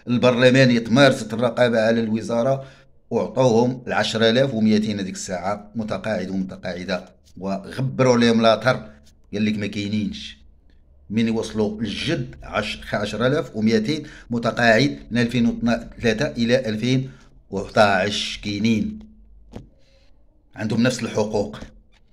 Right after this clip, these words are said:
إذا كيفاش تدازوا في ال-، تقبلتهم، يعني إصلاح الإدارة والمالية والأمانة العامة، وما تيخالفوا الدستور، تيخالفوا القانون، تيضربوا البند ديال المساواة وتكافؤ الفرص.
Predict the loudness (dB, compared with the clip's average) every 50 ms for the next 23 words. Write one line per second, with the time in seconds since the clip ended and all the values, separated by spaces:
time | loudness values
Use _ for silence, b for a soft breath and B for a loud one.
0 | -20 -20 -20 -8 -6 0 2 2 2 2 0 0 0 0 0 0 0 0 2 2
1 | 2 2 2 0 0 -2 B B B B -16 -4 0 4 4 4 2 0 -2 0
2 | 0 0 0 0 -2 -4 -4 -8 -12 -14 -2 -2 -2 2 2 2 2 2 0 0
3 | 2 2 2 2 2 0 B B B B B B B 0 2 6 6 6 6 6
4 | 6 4 4 2 -4 -6 -2 -2 -2 -2 -4 -6 -4 0 2 2 2 2 0 0
5 | -2 -2 -4 -8 -4 -2 0 2 4 6 6 6 4 2 0 2 2 2 2 2
6 | 0 -4 B B B B B B B B -2 0 4 4 6 6 6 6 4 4
7 | 2 4 4 4 4 4 4 2 2 2 0 -2 -6 -10 -16 -20 -20 _ _ _
8 | -20 _ _ _ _ _ _ _ -2 0 2 2 2 2 0 0 6 8 10 10
9 | 10 8 4 -2 -6 -2 -2 -2 -2 -2 0 2 2 2 2 -2 -6 0 0 0
10 | 0 0 -2 -8 -8 -4 -6 -4 -4 -4 -8 -10 -12 -16 -18 -20 -20 _ -20 -20
11 | _ -6 -6 -2 -2 -2 0 0 0 0 2 2 2 2 2 2 0 0 2 2
12 | 2 2 2 0 -2 -2 -2 -2 -4 -6 -12 -16 b b b b b b _ _
13 | -20 -20 _ _ _ _ -2 0 2 2 2 0 0 -2 -4 -4 -6 -10 -10 -10
14 | -10 -10 -12 -10 -8 -10 -10 -10 -10 -12 -14 -14 -16 -20 _